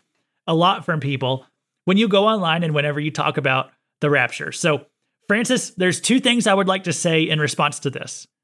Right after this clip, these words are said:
Um, I think, number one, this makes the mistake that Christians who believe in a pre-tribulation rapture, that they're just doing it as, like, a mental, um,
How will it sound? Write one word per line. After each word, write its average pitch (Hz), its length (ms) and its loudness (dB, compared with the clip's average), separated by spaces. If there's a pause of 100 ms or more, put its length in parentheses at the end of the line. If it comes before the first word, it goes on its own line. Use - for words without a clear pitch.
(220)
Um, 131 360 0 (840)
I 165 100 2
think, 262 440 -4
number 220 280 2
one, 175 280 2
this 208 180 0
makes 233 260 -6
the 190 140 -4
mistake 160 580 -2 (720)
that - 240 -2
Christians 240 540 0
who 208 120 4
believe 180 480 2
in 208 100 0
a 175 40 -2
pre-tribulation 196 760 0
rapture, 160 580 0 (320)
that 170 120 0
they're 214 160 2
just 185 320 0
doing 226 320 2
it 170 260 -2 (800)
as, 180 220 0
like, 180 200 2
a 170 100 2
mental, 170 680 0 (300)
um, 135 480 0